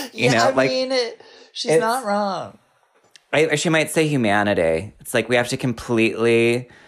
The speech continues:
Speaker 1: recreate humanity and nothing short of it." It's a
Speaker 2: Ugh.
Speaker 1: real,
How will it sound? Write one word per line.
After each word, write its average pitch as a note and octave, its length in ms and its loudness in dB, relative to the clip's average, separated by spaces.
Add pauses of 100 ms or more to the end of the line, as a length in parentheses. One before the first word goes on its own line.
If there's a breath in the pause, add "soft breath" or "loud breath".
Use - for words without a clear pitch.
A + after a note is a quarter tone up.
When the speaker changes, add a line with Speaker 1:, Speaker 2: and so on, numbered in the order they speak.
(280 loud breath)
Speaker 1:
recreate A2 540 0
humanity G2 480 0
and F#2+ 100 0
nothing F#2 280 -2
short F#2+ 260 -2
of F#2+ 140 0
it." D#2 200 -4 (280)
It's C3 220 -2
a D3+ 80 2
Speaker 2:
Ugh. F3 80 2
Speaker 1:
real, A#2 400 2